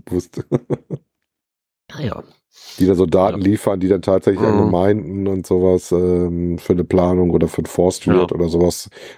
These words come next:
Speaker 1: rangezogen werden. Ähm, gibt's auch schon länger, auch schon vor G-P-S-Zeiten. Heutzutage wird das garantiert aber wirklich auch viel mit Hilfe mit, äh, G P S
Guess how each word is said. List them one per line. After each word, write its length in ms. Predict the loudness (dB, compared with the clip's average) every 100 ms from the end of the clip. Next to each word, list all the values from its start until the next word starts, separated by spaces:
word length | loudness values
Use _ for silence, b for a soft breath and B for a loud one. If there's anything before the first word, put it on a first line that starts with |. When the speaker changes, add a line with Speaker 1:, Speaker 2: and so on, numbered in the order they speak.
| B
Speaker 1:
rangezogen 800 | -4 0 2 0 2 0 2 2
werden. 440 | 4 4 2 0 0
Ähm, 560 | -2 -2 -2 -4 -6 -2
gibt's 260 | -2 -2 -4
auch 120 | -2
schon 160 | -2 0
länger, 320 | 2 2 0 b b b
auch 160 | -2 0
schon 180 | -2
vor 380 | -2 0 0 0
G-P-S-Zeiten. 1000 | -6 -6 -4 -2 -2 -2 -2 -2 -2 -6 -8 B B B B
Heutzutage 640 | 0 0 0 0 0 0
wird 120 | 0 -2
das 160 | -4
garantiert 340 | -2 -4 -2 0
aber 240 | 0 0
wirklich 240 | -2 0
auch 60 | 0
viel 160 | 0 0
mit 100 | 0
Hilfe 300 | 0 2 2
mit, 320 | 2 -2 2
äh, 140 | 0 2
G 120 | -2
P 100 | -2
S 300 | -4 -8 -14